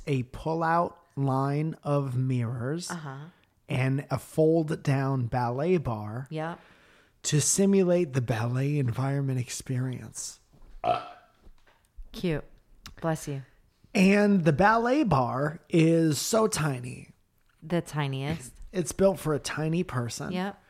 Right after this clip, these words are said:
Speaker 1: And I don't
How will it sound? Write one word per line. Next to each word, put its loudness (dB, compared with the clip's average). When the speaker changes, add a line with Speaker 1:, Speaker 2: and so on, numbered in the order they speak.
Speaker 1:
And 4
I 6
don't 6